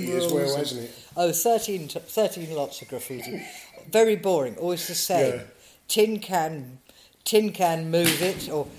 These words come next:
Speaker 1: Happy Christmas, tin can, move it, or Happy Easter, tin can. No imagination
Speaker 2: Yeah.
Speaker 1: at all.
Speaker 2: Oh, so you wouldn't mind if there was a bit of a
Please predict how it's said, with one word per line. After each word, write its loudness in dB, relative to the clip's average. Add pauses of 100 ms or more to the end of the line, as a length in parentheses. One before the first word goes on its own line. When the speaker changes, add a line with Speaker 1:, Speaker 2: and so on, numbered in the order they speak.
(200)
Speaker 1:
Happy 4
Christmas, -2
tin -4
can, -2
move -2
it, -8
or -4 (320)
Happy 2
Easter, -4
tin -6
can. -4
No -2
imagination -4
Speaker 2:
Yeah. -6 (320)
Speaker 1:
at -8
all. -2
Speaker 2:
Oh, 2
so -2
you -6
wouldn't -4
mind 0
if -2
there 0
was -4
a -8
bit -6
of -10
a -4